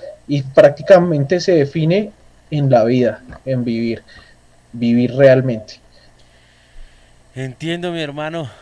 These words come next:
Speaker 2: No, mejor dicho, aquí tenemos tema para rato, el tiempo no nos da más abasto. Les quiero agradecer a todos los que estuvieron conectados hasta el final en esta entrevista y vamos a poner ya la última canción de la noche,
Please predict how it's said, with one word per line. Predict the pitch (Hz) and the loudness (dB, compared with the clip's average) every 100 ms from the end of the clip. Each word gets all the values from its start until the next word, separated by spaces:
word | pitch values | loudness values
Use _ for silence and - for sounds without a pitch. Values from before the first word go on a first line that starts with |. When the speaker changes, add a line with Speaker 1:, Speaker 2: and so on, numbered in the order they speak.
| _ _ _ _ | _ _ _ _
Speaker 2:
No, | 156 190 - - | -8 -8 -10 -14
mejor | 147 151 165 | -10 -8 -8
dicho, | 180 196 - 208 208 _ _ - _ _ _ _ | -12 -10 -4 -4 -4 _ _ -20 _ _ _ _
aquí | 131 - 139 | -10 -10 -12
tenemos | - 160 170 165 175 - - - | -12 -10 -10 -10 -12 -14 -20 -12
tema | 170 170 165 | -10 -8 -10
para | - 147 123 | -8 -8 -8
rato, | 123 143 147 160 165 - | -6 -6 -6 -10 -12 -14
el | 113 107 | -16 -14
tiempo | 131 135 131 135 | -10 -10 -8 -10
no | 127 147 | -8 -6
nos | 147 110 | -6 -6
da | 117 117 | -6 -6
más | 113 113 - | -8 -10 -10
abasto. | 92 95 95 - 127 - _ _ _ _ | -10 -8 -10 -12 -16 -16 _ _ _ _
Les | 113 | -16
quiero | - 156 | -10 -6
agradecer | 180 185 170 139 147 | -4 -2 -2 -4 -6
a | 156 | -6
todos | - 170 160 | -4 -4 -4
los | 160 | -8
que | - | -12
estuvieron | 139 123 127 147 | -12 -10 -8 -8
conectados | - 139 113 - 131 135 | -8 -8 -8 -6 -6 -6
hasta | 147 147 | -10 -12
el | 131 | -10
final | 117 113 | -12 -12
en | 127 | -10
esta | 135 - | -12 -12
entrevista | 139 - 107 117 - 120 120 - - _ | -14 -12 -12 -12 -10 -10 -10 -12 -20 _
y | 117 | -4
vamos | 135 160 | -4 -4
a | 190 | -6
poner | 175 151 143 | -8 -8 -8
ya | 143 170 | -2 0
la | 175 | 0
última | 180 175 180 170 | -2 -6 -10 -10
canción | 160 127 110 - 139 139 | -10 -12 -12 -12 -10 -10
de | 147 | -10
la | 139 113 | -10 -10
noche, | 131 139 - 110 117 | -10 -10 -12 -14 -16